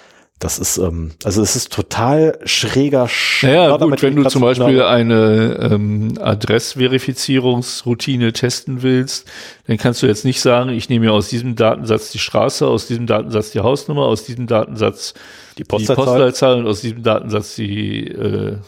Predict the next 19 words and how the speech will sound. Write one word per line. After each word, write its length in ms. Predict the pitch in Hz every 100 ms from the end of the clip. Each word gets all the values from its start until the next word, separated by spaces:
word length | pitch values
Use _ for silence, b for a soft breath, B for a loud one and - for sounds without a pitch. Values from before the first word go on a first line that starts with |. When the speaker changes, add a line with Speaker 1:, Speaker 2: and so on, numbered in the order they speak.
| -
Speaker 1:
Nee, 180 | 120 143
das 140 | 139
geht 120 | 101 87
nicht. 200 | 78 b b b b -
Speaker 2:
aber 260 | 107 110
dann, 460 | 110 123 131 127 127 B B
also 200 | 120 135
ich, 260 | 143 117 -
ich 180 | - -
kann 180 | 117
mir 120 | 113 101
vorstellen, 460 | 117 107 - 113
dass 200 | 110 98
es 160 | 101 -
Dienste 340 | 113 107 -
gibt, 340 | 107 117 - -
wo 120 | 104
du 140 | 104
dir 280 | 98 104 95